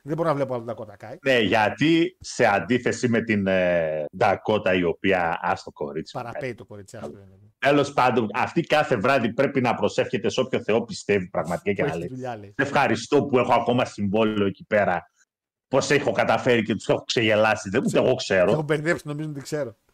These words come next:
Speaker 1: Ε,
Speaker 2: Τέλος πάντων, ε, η κυρία Μπέιλι, εντάξει, καλό μου.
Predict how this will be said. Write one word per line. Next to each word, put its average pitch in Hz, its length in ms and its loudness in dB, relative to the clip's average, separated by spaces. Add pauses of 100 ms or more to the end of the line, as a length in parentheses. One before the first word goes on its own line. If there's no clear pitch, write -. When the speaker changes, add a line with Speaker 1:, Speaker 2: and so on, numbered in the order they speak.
(1600)
Speaker 1:
Ε, 156 320 -4
Speaker 2:
Τέλος 143 220 6
πάντων, 123 460 2 (180)
ε, 139 420 6
η 143 80 -2
κυρία 139 400 4
Μπέιλι, 147 320 4
εντάξει, 123 460 0 (300)
καλό 123 580 4
μου. 202 400 2